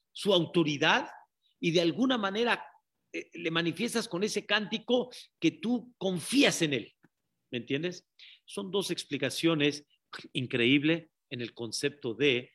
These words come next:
el cántico. Hoy, Be'ezrat Hashem, quiero explicar algo muy interesante, muy, muy interesante,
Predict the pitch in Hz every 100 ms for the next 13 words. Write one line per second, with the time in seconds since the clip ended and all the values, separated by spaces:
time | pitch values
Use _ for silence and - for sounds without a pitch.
0 | _ - 117 - 123 107 - - 151 -
1 | _ _ _ _ _ - 196 196 139 156
2 | _ - 110 117 135 123 - 143 110 113
3 | _ _ - 151 165 - 123 - 147 120
4 | 120 - - - - 127 123 123 143 123
5 | 107 95 92 - - _ _ _ _ _
6 | _ _ 131 139 120 131 117 113 104 -
7 | 127 135 165 165